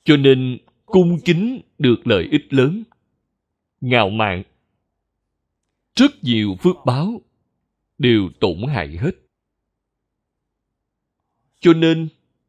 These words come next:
từ trong những lời này, chúng ta có thể cảm nhận được tác giả biên tập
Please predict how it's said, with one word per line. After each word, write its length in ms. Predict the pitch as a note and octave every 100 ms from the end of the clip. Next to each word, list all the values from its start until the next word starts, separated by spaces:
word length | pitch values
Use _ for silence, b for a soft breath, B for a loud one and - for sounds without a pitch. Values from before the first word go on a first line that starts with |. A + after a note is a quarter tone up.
| _ _ _ _ _ _ _ _ _ _ _ _ _ _ _ _ _ _ _ _ -
từ 460 | C#3+ B2+ B2 A#2+ - _ _ _ _ _ _ _ _ _ _ _ _ -
trong 380 | F3 E3 D#3+ C#3+
những 460 | A#2+ G#2+ A2+ E3+ F#3
lời 220 | A#2+ A2
này, 320 | G#2+ G2+ G2+ _ _ _ _ _ _ _ _ _ _
chúng 120 | A#3+ F#3
ta 140 | E3 G#3
có 80 | A3
thể 120 | A2
cảm 360 | - G2 A2+ D3
nhận 240 | G2+ F#2+
được 220 | G2+ E2 _ _ _ _ _ _ _ _ _ _ _ _ _ _ _ _ _ _ _ _ _ _ G#3
tác 320 | F#3+ A#3+ -
giả 340 | A#2 F#2+ F#2+ E3
biên 300 | D#3 D3+ C#3
tập 160 | G#2+